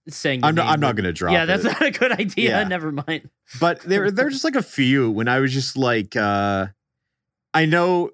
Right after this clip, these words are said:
Speaker 2: it's all one person, right? But you ever watch a film and think, like, "Oh, if this directing was better, this would have
Speaker 1: Sure,
Speaker 2: happened."
Speaker 1: yeah, yeah, yeah.
Speaker 2: That's kinda how I feel with, like, a small,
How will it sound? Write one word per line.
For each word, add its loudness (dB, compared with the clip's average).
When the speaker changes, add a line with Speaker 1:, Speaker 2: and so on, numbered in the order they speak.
Speaker 2:
it's -2
all 0
one -2
person, -4
right? 0
But 0
you 4
ever 2
watch 0
a -2
film -2
and -2
think, -2
like, 0
"Oh, 2
if -2
this -2
directing 0
was -2
better, -2
this -2
would 2
have 2
Speaker 1:
Sure, 2
Speaker 2:
happened." -2
Speaker 1:
yeah, -2
yeah, -4
yeah. -4
Speaker 2:
That's 2
kinda 4
how 2
I 0
feel 0
with, -2
like, 0
a 0
small, -4